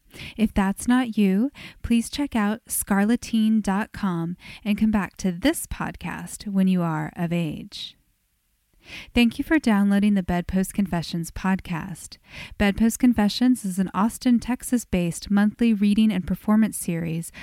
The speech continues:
about sex, sensuality, and the steamy side of life.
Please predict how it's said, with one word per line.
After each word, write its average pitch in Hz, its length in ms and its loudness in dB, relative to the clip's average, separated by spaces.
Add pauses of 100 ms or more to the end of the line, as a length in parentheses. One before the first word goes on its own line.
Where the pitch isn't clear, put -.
(120)
about 185 280 0
sex, - 560 -4 (200)
sensuality, 196 960 2 (220)
and 185 220 0
the 170 80 2
steamy 196 800 2
side 170 360 -2
of 170 140 -2
life. - 540 -8